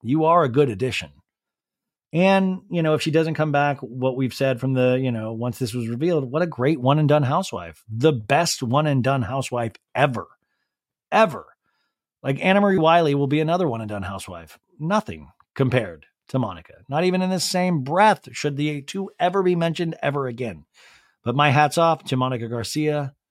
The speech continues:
We will probably <laughs> not see you again, but stay in the fold. Don't do anything too crazy, even though that probably is hard for you.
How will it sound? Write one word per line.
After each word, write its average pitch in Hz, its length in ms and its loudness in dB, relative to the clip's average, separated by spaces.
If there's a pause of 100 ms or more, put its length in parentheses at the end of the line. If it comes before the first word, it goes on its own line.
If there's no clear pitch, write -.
(680)
We 110 100 -2
will 120 140 0
probably 156 460 6
<laughs> - 0 -
not 156 200 2
see 185 180 -2
you 185 180 0
again, 175 640 -2
but - 160 -4
stay 160 220 2
in 180 80 0
the 190 80 0
fold. 180 500 0 (460)
Don't 175 220 4
do 202 160 2
anything 202 320 0
too 220 200 -2
crazy, 143 380 0
even 147 200 0
though 147 280 2
that 139 220 -4
probably 156 400 -2
is 165 100 -4
hard 165 240 0
for 110 80 -10
you. 104 280 -8